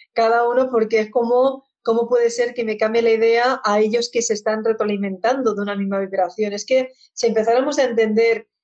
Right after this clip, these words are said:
que ellos, por eso tienen la necesidad de generar tanto caos, porque es, eh, como hay tantos, somos tantos también ya,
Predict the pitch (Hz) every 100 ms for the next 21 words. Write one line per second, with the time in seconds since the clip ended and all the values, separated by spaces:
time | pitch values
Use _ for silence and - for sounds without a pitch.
0 | _ - 240 226 247 233 240 240 214 226
1 | 277 269 - - _ - 247 254 226 220
2 | 220 208 202 214 208 214 220 220 220 233
3 | 208 202 220 269 269 220 - 226 220 214
4 | 214 214 233 240 226 202 220 208 - -
5 | - - 254 294 294 - 214 208 208 214
6 | 254 269 277 277 269 208 247 277 269 254
7 | 226 214 185 220 208 208 202